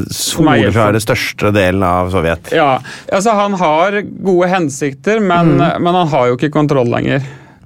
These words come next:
Speaker 2: Nei.
Speaker 1: Eh, og han er ikke populær i folket.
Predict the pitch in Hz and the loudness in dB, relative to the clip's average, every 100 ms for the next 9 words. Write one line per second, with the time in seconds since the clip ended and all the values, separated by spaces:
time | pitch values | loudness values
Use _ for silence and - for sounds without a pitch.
0 | - 156 160 160 156 156 - 170 170 165 | -2 0 2 2 2 0 0 4 4 2
1 | - _ _ _ 143 160 160 139 156 151 | -4 _ _ _ -2 0 2 0 0 -2
2 | - 139 131 139 156 131 127 135 123 117 | -4 -4 -2 0 2 2 0 -2 -4 -2
3 | - 185 | 0 0